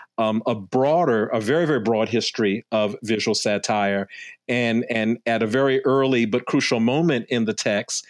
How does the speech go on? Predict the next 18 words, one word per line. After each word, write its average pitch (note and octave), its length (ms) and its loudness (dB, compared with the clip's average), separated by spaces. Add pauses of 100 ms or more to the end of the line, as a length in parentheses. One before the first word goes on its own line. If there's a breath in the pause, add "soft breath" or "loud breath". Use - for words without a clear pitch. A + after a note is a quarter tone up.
(320 loud breath)
it, A#2+ 240 0
it, A#2+ 220 -2
it, A2+ 220 0
it, A#2+ 200 -2
it A2+ 200 -2
pauses D3+ 480 0
and B2 120 0
said, A#2 220 -2
"Well, G#2+ 220 -2 (160 soft breath)
how D#3+ 180 0
do D3 80 0
we C3+ 100 4
think C3 240 -2
about A2 320 0
this G#2+ 280 -2 (260 loud breath)
in B2+ 220 0
relationship A2+ 800 0 (240 soft breath)
to G#2+ 420 2